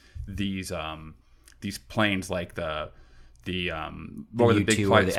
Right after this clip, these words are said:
Speaker 2: S R seven one Blackbird, things like that. Yeah, I
Speaker 1: Yeah,
Speaker 2: get it.
Speaker 1: things like that.
Speaker 2: Mm-hmm.
Speaker 1: So they were like, "Yeah, well, maybe they are aliens." <laughs> Well, we don't know what they are. Who knows what they are?
Speaker 2: <laughs> Yeah, it's like
Speaker 1: So
Speaker 2: a
Speaker 1: they were
Speaker 2: psyop,
Speaker 1: kinda
Speaker 2: basically.
Speaker 1: lying
Speaker 2: Yeah.
Speaker 1: s-, s-, to
Speaker 2: Mm-hmm.
Speaker 1: co-,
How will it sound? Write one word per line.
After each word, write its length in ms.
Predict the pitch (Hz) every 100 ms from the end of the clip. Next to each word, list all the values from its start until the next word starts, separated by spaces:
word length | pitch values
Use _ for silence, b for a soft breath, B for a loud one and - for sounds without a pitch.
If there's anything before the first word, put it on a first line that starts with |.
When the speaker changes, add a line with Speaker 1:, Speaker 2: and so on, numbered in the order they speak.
| 101
Speaker 2:
S 40 | 101
R 100 | 92
seven 340 | 101 95 98
one 160 | 92 95
Blackbird, 840 | 95 90 90 98 92 87 87 82
things 200 | 95 90
like 200 | 82 80
that. 240 | 80 76 -
Yeah, 140 | 127
I 20 |
Speaker 1:
Yeah, 140 | 123 104
Speaker 2:
get 80 | -
it. 40 |
Speaker 1:
things 200 | 127 117
like 240 | 120 107 -
that. 240 | 107 98
Speaker 2:
Mm-hmm. 20 | 85
Speaker 1:
So 140 | 101
they 80 | 101
were 100 | 104
like, 300 | 104 101 98
"Yeah, 160 | 113 -
well, 200 | 80 76
maybe 240 | 71 78
they 100 | 90
are 240 | 98 98 104
aliens." 480 | 87 90 - - - -
<laughs> 120 | 98 101 -
Well, 120 | -
we 100 | 92
don't 140 | 151 -
know 80 |
what 160 | 80 -
they 180 | 76 78
are. 180 | 85 104
Who 120 | 95 127
knows 260 | 156 170
what 140 | - -
they 140 | 147
are? 240 | 71 139 - B
Speaker 2:
<laughs> 180 | B 156
Yeah, 160 | 127 110
it's 120 | 104
like 80 | 95
Speaker 1:
So 60 |
Speaker 2:
a 40 | 85
Speaker 1:
they 120 | 101
were 60 | 104
Speaker 2:
psyop, 40 |
Speaker 1:
kinda 160 | 107 117
Speaker 2:
basically. 200 | 104 104
Speaker 1:
lying 480 | 117 113 101 87 92
Speaker 2:
Yeah. 160 | 90
Speaker 1:
s-, 180 | 85 - -
s-, 140 | -
to 60 | 110
Speaker 2:
Mm-hmm. 180 | 98
Speaker 1:
co-, 100 | 90